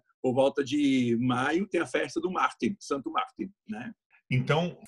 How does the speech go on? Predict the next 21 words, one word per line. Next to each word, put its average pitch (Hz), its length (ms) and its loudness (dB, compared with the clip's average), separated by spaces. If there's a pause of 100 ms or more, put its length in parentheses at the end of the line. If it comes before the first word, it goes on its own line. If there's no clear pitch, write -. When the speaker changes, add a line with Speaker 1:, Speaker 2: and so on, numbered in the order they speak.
Speaker 2:
fazem 147 400 2
um 139 140 0
prato 127 440 2
com 165 520 -2
o 113 100 -4
ganso, 131 640 -2 (100)
é - 100 -4
isso? 156 260 -6 (120)
Speaker 1:
O 185 100 10
ganso, 190 360 4
sim. 214 220 2
O 143 80 -6
ganso 170 280 4
Speaker 2:
Ah. - 40 2
Speaker 1:
inteiro, 170 280 6
sim. 151 220 -2 (400)
O 135 80 2
ganso 156 260 0
inteiro, 156 280 2
sim. 143 180 -6
É, 139 200 -2